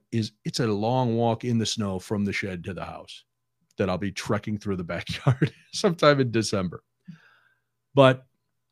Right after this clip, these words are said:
so Molly and I are loading the shed. And of course, then Debbie is talking to my mom by herself. And, um,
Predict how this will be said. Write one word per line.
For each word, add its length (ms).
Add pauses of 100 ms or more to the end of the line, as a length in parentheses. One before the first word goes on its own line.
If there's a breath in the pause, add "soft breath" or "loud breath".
(1000)
so 500 (580)
Molly 320
and 80
I 80
are 80
loading 320
the 80
shed. 360
And 100
of 140
course, 240
then 140
Debbie 340
is 100
talking 300
to 60
my 100
mom 220
by 100
herself. 560 (600)
And, 400
um, 360